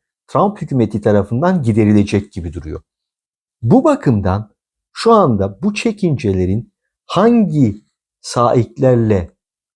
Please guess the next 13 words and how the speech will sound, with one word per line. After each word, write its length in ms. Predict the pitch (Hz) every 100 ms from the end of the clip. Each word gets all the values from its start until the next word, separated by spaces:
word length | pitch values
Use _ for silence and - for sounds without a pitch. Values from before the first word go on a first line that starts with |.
| _ _
ortadan 680 | 123 117 117 113 117 104 92
kaldırılacağı 920 | - 104 95 98 95 92 - 87 98 -
veya 360 | 117 110 113 - _ _
Türkiye'ye 600 | _ 143 135 151 120 104
nelerin 440 | 104 113 117 120 147
önerildiği, 800 | 120 104 98 92 87 95 95 104 _ _ _ -
nelerin 540 | 110 117 127 147 135
vaat 260 | 110 104 95
edildiği 500 | 95 95 87 101 95
ile 140 | 92
ilgili 500 | 95 87 120 170 170 _ _ _ _ _
bir 100 | 127
takım, 560 | 101 92 131 117 104